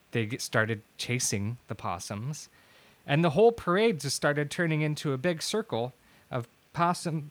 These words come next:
puppy chasing possum, possum running away, chase puppy, and it just kind of stalled right there on Broadway, like a turnabout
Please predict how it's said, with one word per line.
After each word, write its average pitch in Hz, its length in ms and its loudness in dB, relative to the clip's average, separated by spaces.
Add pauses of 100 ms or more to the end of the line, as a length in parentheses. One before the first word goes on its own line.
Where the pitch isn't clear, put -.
(100)
puppy 175 300 0
chasing 143 400 -4
possum, 139 600 -2 (440)
possum 139 400 0
running 120 260 0
away, 117 300 0
chase 117 260 -6
puppy, 120 460 -4 (760)
and 131 220 4
it 113 140 -6
just - 200 -6
kind 139 160 0
of 110 100 -2
stalled 143 360 2
right 120 240 2
there 127 160 0
on 120 180 0
Broadway, 104 580 -2 (760)
like 107 240 0
a 98 200 -2
turnabout 117 600 -2